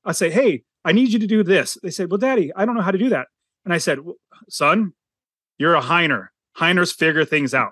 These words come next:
That's what we do. We figure, you can figure it out. I can tell you how to do it, but you, I know," 'cause obviously I'm their dad, "I know exactly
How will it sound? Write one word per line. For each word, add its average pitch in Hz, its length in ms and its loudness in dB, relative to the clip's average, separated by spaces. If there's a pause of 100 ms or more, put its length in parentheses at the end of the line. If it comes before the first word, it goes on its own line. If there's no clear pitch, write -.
That's 139 240 -4
what 139 160 -4
we 147 220 -2
do. 131 340 0 (180)
We 143 120 -6
figure, 160 280 -2
you 170 420 0
can 180 140 -6
figure 156 360 -2
it 143 60 2
out. 131 180 0
I 147 100 0
can 196 180 -10
tell 233 200 -6
you 254 100 0
how 190 80 2
to 147 80 -2
do 123 220 -4
it, 170 100 -4 (320)
but 160 220 -6
you, 226 240 -4
I 262 240 2
know," 220 380 4
'cause 120 220 -12 (100)
obviously 123 260 -8
I'm 123 60 -6
their 110 80 -8
dad, 127 280 0
"I 147 140 0
know 156 240 4
exactly 147 400 -2